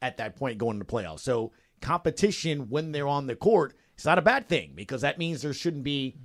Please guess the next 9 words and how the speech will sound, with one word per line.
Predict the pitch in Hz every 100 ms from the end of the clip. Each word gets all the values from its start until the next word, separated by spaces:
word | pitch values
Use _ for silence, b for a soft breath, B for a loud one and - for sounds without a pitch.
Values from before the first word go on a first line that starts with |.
| -
in | 143 123
theory, | 240 180 95 143 -
here's | 107 110
my | -
theory, | 175 165 98 104 b b -
a | 107
drop | - 135 170 - -
in | 139 135
play. | - 117 76